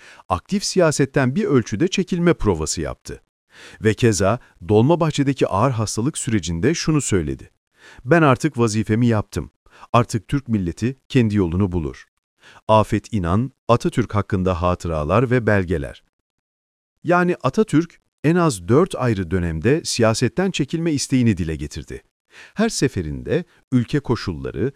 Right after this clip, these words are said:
rejimin istikrarı ve çevresinin ısrarı nedeniyle görevine devam etmek zorunda kaldı. Onun bu davranışı kişisel hırs değil,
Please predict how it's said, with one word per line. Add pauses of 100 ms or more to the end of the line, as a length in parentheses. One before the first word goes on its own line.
(200)
rejimin
istikrarı
ve
çevresinin
ısrarı
nedeniyle (220)
görevine
devam
etmek
zorunda
kaldı. (680)
Onun
bu
davranışı
kişisel
hırs
değil,